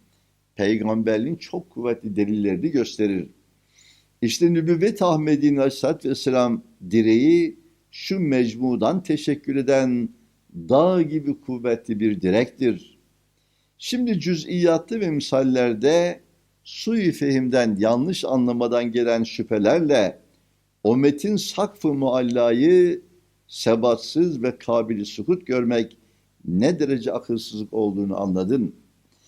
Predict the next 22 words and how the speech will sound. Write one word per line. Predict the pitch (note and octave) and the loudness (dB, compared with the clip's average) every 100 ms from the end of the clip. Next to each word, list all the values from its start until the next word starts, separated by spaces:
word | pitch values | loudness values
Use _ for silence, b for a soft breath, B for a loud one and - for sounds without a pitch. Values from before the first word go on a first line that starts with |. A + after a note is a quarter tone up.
| b b b _ | b b b _
Evet, | A3+ G#3 A3+ - - | 2 4 4 0 0
berekete | F#3 G#3 G#3 G3+ B3 F#3+ | 2 4 2 0 -2 2
dair | F3 E3 D#3 | 4 4 2
o | G#3 A3 | 0 2
mucizeler | F3+ D#3 C#3+ D3+ | 2 0 2 2
gösteriyorlar | C#3 C#3+ C3 C#3+ C3+ C3+ B2+ B2 A#2 | 2 0 0 0 4 4 4 4 2
ki | - D#3 F3 F3+ F3 - - _ _ _ _ - | 2 4 6 6 4 0 -16 _ _ _ _ -2
Muhammed-i | A2 A2+ C3+ A2 F#2+ D#3 F#3 D#3 | 0 2 0 0 -2 -4 0 2
Arabi | C#3+ C#3 C3 C3+ B2+ | 4 2 2 2 2
Aleyhisselatü | A#2 B2+ - B2+ B2 A#2+ | 0 -4 -2 -2 -2 -6
Vesselam | A2 B2 A#2 A#2+ A2+ G#2+ - _ _ _ _ _ | -2 0 2 2 0 -4 -10 _ _ _ _ _
umuma | F3+ A3+ G3+ F3 D3+ | -2 0 2 2 4
rızık | B2+ G2+ D3 D3+ | 2 2 -2 2
veren | D3 D3 C#3+ C3 A2+ G#2+ _ _ _ _ _ _ | 2 4 4 2 0 -4 _ _ _ _ _ _
ve | G2+ | 2
rızıkları | C3+ A#2+ C#3 - C#3 C3 - | 2 0 -4 -2 0 0 -2
halk | A#2+ E3+ E3+ | -2 -2 -2
eden, | C3+ B2+ A2+ | -2 0 -2
bütün | F#2+ - G3+ | -4 -8 -6
rızıkları, | F3 B2+ C3 - B2+ | -4 -6 -10 -8 -4
yiyecekleri | A#2 A#2 A2 A#2+ - A#2+ A#2 | -2 -2 0 -2 -2 -4 0
yaratan | A2+ A2+ - A#2 G#2+ G2+ | 2 2 0 0 0 -2